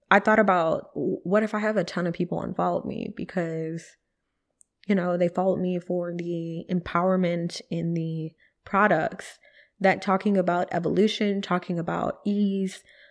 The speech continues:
talking about mentorship was gonna be,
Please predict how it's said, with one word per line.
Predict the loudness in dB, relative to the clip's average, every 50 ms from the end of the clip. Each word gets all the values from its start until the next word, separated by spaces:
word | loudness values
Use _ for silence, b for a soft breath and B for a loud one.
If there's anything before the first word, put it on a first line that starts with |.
| b b b _
talking | -2 0 2 2 2 2 2 2
about | 2 2 2 2 2 4
mentorship | 6 6 6 6 6 4 4 2 0 -2 -2 -2 -2 -4 -6 -10 _ _ _ _ _ _ _ _ _ _ _ _ _ _ _ _ _ _ _ _ -10 0
was | 0 0 2
gonna | 4 4 4 4
be, | 4 2 2 2 2 0 -2 -2